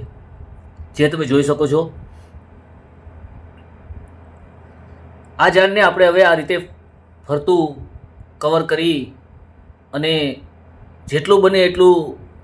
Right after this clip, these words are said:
વધુ પડતું આ રીતે એને પ્રોટેક્ટ કરવાની કોશિશ કરશું, જેથી કરી અને જ્યાં સુધી આ જે ઝાડ છે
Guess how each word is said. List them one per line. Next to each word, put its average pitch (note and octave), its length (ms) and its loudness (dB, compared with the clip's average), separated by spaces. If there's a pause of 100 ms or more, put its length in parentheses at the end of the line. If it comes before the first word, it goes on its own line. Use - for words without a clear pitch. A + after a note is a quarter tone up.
(1900)
વધુ C#3 280 2
પડતું E3+ 360 0 (240)
આ D3+ 140 4
રીતે D#3 200 -2
એને E3 220 -2 (2750)
પ્રોટેક્ટ D3+ 380 -2
કરવાની D#3+ 360 -2
કોશિશ C#3 300 -10
કરશું, D#3+ 440 -4 (1500)
જેથી D3 320 -2
કરી F#3+ 280 4 (1600)
અને E3 220 0 (420)
જ્યાં D3+ 300 2
સુધી F3 340 -4 (1800)
આ D3 120 -4
જે E3+ 160 0
ઝાડ D3 280 2
છે E3 200 -4